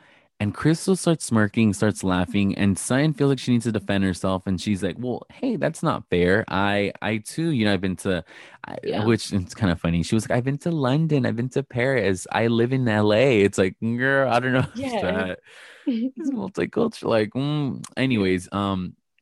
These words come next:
Speaker 1: but yeah, you can tell Crystal is fucking over it. She's like, "Just have a fucking conversation, be fucking normal." And this is where we get into this, this little prank, prank between, prank within a prank.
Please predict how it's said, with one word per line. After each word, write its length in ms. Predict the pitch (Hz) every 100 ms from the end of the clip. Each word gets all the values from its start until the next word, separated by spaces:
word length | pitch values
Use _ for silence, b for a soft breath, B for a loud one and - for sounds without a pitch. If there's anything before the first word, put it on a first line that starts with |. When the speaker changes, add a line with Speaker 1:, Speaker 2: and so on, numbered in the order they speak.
| _
Speaker 1:
but 180 | 104 104
yeah, 360 | 110 98 98 87
you 180 | 113
can 120 | 123 131
tell 160 | 127
Crystal 420 | - 117 - 120
is 240 | 113 98 -
fucking 340 | 104 - 98 -
over 280 | 90 92 107
it. 180 | 107 95
She's 160 | 123
like, 140 | 120 92
"Just 220 | 123 110
have 180 | 123 156
a 40 |
fucking 360 | 175 160 185 170
conversation, 760 | 160 160 170 - 110 - 113
be 200 | 101 113
fucking 440 | 120 135 - - 131
normal." 600 | 104 98 95 92 92 95 b b b b b _ -
And 80 | 139
this 160 | 190 -
is 40 |
where 120 | 202
we 60 | 175
get 120 | 139
into 240 | 131 123 120
this, 280 | 110 87
this 240 | - 107 110
little 160 | 117
prank, 460 | 92 - 92 87 82 _ -
prank 320 | 127 147 147
between, 320 | 120 - - - - -
prank 320 | 123 151 160
within 220 | 120 104
a 60 | 90
prank. 420 | - 80 82 -